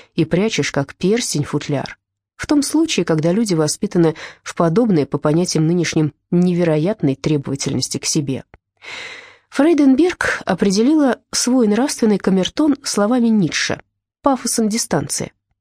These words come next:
объясняя брату, почему она с точки зрения житейской себе вредит, но форсировать научное доброе отношение к себе и менять его на звонкую монету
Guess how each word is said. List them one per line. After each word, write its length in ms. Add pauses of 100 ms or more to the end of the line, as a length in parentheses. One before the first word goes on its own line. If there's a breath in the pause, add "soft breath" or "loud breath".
объясняя 520
брату, 380 (360 loud breath)
почему 300
она 140
с 60
точки 300
зрения 480
житейской 760 (280 loud breath)
себе 340
вредит, 480 (320)
но 260
форсировать 600
научное 640
доброе 360
отношение 500
к 60
себе 380 (340 loud breath)
и 100
менять 360
его 200
на 140
звонкую 400
монету 540